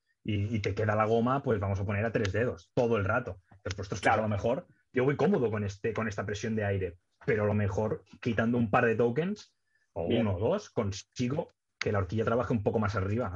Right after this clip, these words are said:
Speaker 1: aprovechar un poco más de recorrido.
Speaker 2: Claro, aprovechar más recorrido, claro.
Speaker 1: Sí.
Speaker 2: Claro. O sea que digamos que hay que buscar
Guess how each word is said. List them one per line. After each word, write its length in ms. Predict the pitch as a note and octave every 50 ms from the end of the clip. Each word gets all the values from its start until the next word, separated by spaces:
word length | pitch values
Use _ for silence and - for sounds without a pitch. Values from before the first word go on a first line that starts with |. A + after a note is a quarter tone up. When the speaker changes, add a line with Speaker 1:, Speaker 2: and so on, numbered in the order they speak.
| G2 G2+
Speaker 1:
aprovechar 320 | G2 F#2 G2+ F#2 - - G#2
un 140 | G#2+ G2+
poco 180 | G2 B2 - G2+
más 200 | F#2+ G2+ G#2 G2+
de 80 | - E2+
recorrido. 200 | F2 F2 - -
Speaker 2:
Claro, 120 | - A#2+ G#2
aprovechar 300 | A#2 A#2 A2 - A#2+ A#2+
más 240 | A#2+ A#2+ A#2 A#2 A2
recorrido, 500 | A#2 G#2 - A2+ G2+ G#2+ G#2 G#2 G#2 -
claro. 200 | - A2+ A2 - - _ - - - -
Speaker 1:
Sí. 80 | - - - - -
Speaker 2:
Claro. 340 | - B2 A#2 - - - - - _ _ - - - - - - - - - - _
O 120 | - C#3+ C3+
sea 120 | E3+ D#3
que 120 | C3 C#3+ C3
digamos 240 | C#3+ D3 D#3 D#3
que 80 | - E3
hay 60 | D#3
que 60 | C#3
buscar 460 | D3+ D3 D3 - - D#3+ D3+ C#3 C3